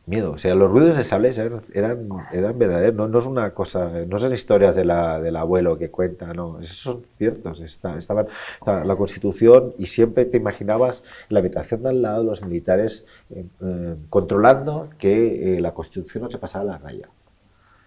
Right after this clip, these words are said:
Y después también, por ejemplo, visitas de gentes de la extrema derecha,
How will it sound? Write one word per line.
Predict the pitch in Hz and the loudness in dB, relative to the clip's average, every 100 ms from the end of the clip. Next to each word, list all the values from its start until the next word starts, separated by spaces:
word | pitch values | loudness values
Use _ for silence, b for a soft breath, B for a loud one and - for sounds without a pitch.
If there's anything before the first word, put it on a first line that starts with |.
| _ _ _ _ _ _ _ _ _ _ _ _ _ _ _ _ _ _ | _ _ _ _ _ _ _ _ _ _ _ _ _ _ _ _ _ _
Y | 113 107 | -6 -4
después | 92 - 76 | -4 -6 -8
también, | 92 90 101 | -4 0 0
por | 98 - | -2 -8
ejemplo, | 82 90 | -2 0
visitas | 85 - 76 82 73 | 0 -4 -2 -2 -2
de | 73 | -8
gentes | - 76 78 | -10 -10 -8
de | 151 | -8
la | |
extrema | 147 - 80 | -8 -8 -6
derecha, | 78 80 78 82 78 76 | -4 -6 -6 -6 -4 -6